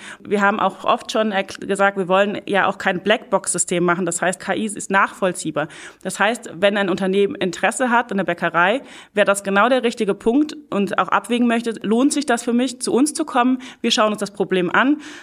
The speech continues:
und erarbeiten einen Plan. Und da ist natürlich auch mit Betrachtung,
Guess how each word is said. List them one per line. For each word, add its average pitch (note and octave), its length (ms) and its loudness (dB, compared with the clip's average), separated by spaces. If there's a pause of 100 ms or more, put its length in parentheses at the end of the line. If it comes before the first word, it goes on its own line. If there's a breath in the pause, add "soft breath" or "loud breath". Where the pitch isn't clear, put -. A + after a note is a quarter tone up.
(100)
und G#3+ 260 -4
erarbeiten G#3 540 2
einen F3+ 160 -2
Plan. A3 320 0
Und G3 160 -4
da F#3 100 2
ist - 140 -4
natürlich F#3+ 360 -6
auch E3 140 -2
mit G3+ 380 -6
Betrachtung, G#3 640 -2